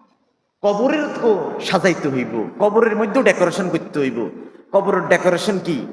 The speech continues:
সত্য কথা বলা, সালাত আদায় করা, নাফরমানি না করা, মুসলিমকে কষ্ট না দেওয়া,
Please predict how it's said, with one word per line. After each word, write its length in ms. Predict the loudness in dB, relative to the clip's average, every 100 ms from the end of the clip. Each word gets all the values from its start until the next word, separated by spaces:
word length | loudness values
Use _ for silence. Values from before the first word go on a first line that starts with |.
| -14 -14
সত্য 320 | -10 -8 -4 -2
কথা 260 | -2 -2
বলা, 460 | 0 2 0 -2 -6 -10 -10
সালাত 340 | -2 0 2
আদায় 240 | 2 0 0
করা, 340 | 2 2 2 0 -6 -8 -12 -16 -18 -2
নাফরমানি 520 | 0 4 4 4 0
না 220 | 0 -2 0
করা, 480 | 2 2 0 -6 -10 -10 -10
মুসলিমকে 440 | -6 -4 -4 -2
কষ্ট 220 | -4 -2 -4
না 200 | -4 -2
দেওয়া, 480 | -2 0 -2 -4